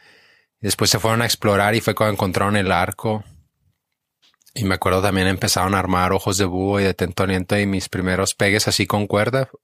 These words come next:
aparte de los yoyos ahí, fue ahí en detento aliento y ojos de búho de, bueno, la, no, mentira, en ojos de búho no,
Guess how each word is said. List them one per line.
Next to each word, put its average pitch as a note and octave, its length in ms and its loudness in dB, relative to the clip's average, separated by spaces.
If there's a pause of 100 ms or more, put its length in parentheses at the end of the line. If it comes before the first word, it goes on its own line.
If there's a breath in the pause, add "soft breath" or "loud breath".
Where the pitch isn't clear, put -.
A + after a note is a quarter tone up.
(140)
aparte G#2 400 -4
de G#2 240 0
los F#2 420 -6 (520 loud breath)
yoyos G#2+ 460 4
ahí, G#2 200 2
fue G#2 180 0
ahí G2 160 4
en F#2+ 420 -2
detento F#2+ 500 -2
aliento F2+ 360 -2
y F2 60 0
ojos F2 240 -4
de F#2 80 0
búho F2 260 -4
de, E2+ 240 -6 (680 loud breath)
bueno, D3+ 180 4
la, C#3 240 2
no, B2 340 4
mentira, A#2 400 2
en A2 80 2
ojos A2 220 0
de A#2 80 4
búho G#2 180 2
no, F#2 340 -2